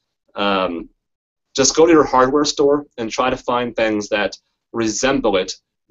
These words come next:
but look a little more durable. Things like P V C pipes or, um, wooden dowels, um, things that you can play with and hack more easily,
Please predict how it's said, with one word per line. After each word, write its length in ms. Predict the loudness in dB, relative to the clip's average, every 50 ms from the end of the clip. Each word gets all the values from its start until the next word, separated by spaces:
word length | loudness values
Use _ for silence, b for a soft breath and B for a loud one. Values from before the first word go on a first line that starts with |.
| -4 0
but 260 | 0 2 0 0 -6 _ _ _ _ -6
look 320 | 0 0 0 0 0 -4 -14 -16 _ _ _ _ _ 0
a 60 | 0
little 260 | 2 4 4 4 4
more 500 | 4 4 4 4 6 6 4 4 0 -2 _ _ -20 -8 -2
durable. 560 | 0 2 4 2 2 2 0 0 -2 -4 _ _ _
Things 220 | -6 -4 -4 -2 -2
like 200 | -2 -2 -2 -4
P 120 | -4 -4
V 100 | -2 -2
C 220 | -4 -6 -6 -8 -8
pipes 560 | -4 -2 -2 -2 -2 -4 -6 -8 -8 -8 -6 -4
or, 420 | -2 0 2 4 4 4 2 0 b b b b b b _ _ -8
um, 580 | -4 -4 -2 -2 -2 -4 -4 -6 -8 -12 -14 _ _ -10
wooden 400 | -6 0 0 0 2 0 -2 0
dowels, 720 | 0 2 2 4 4 4 4 4 2 0 -2 -6 -10 _ _ _ _ _ _ _ -10
um, 520 | -6 -4 -4 -4 -4 -6 -6 -10 -14 -18 _ _ _ _ _ _ _ _ _ _ _
things 280 | -2 0 2 4 4 4
that 120 | 4 2
you 100 | 0 0
can 240 | 0 0 -2 -4 -4
play 260 | -4 -2 0 2 2
with 240 | 4 4 2 0 0 -4
and 100 | -10 -10
hack 360 | -8 -6 -4 -4 -4 -4 -6 -10 -12
more 260 | -6 -4 -2 -2 -2 -2
easily, 460 | -2 -4 -4 -4 -4 -4 -4 -6 -6